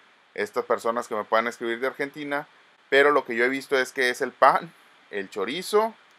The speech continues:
y se le pone chimichurri. Créeme que así fue como lo hice y, no, hombre, ¿qué te puedo decir? La verdad, el sabor del chorizo estaba muy bueno, acompañado con el cho-, con el panecito. La verdad, es algo muy sencillo, pero la verdad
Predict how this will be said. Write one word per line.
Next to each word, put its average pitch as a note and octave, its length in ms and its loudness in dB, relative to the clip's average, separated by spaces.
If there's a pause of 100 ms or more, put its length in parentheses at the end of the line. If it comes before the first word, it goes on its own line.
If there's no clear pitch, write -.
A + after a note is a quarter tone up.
(320)
y E3+ 360 -10
se A#2 180 -4
le G#2 80 -2
pone B2 300 -4
chimichurri. G2 680 -14
Créeme D#3+ 380 -2
que C#3+ 100 -4
así C#3+ 200 -6
fue D#3 200 0
como D3 220 -4
lo A#2 140 -2
hice D#3+ 400 -12 (120)
y, B2+ 260 -14 (760)
no, F2+ 160 -6
hombre, F2+ 240 -12 (180)
¿qué G#2+ 120 -4
te A2+ 100 -10
puedo A#2+ 180 -2
decir? A2+ 160 -10
La G#2+ 100 2
verdad, A2 340 2 (580)
el G#2+ 120 -6
sabor B2 520 4
del C3+ 220 0
chorizo A#2 360 -6
estaba B2 460 -2
muy B2+ 340 -6
bueno, C3+ 540 -6 (320)
acompañado A2+ 540 -8
con B2+ 140 -2
el G#2+ 200 -6
cho-, - 140 -16 (100)
con G#2+ 160 -4
el G#2 80 -6
panecito. A#2+ 640 -4
La C3+ 140 2
verdad, A#2 340 2 (480)
es A2 140 -6
algo D3 180 4
muy D#3 240 -4
sencillo, E3+ 600 -6
pero A#2 160 -4
la G#2 140 -2
verdad A2+ 240 -2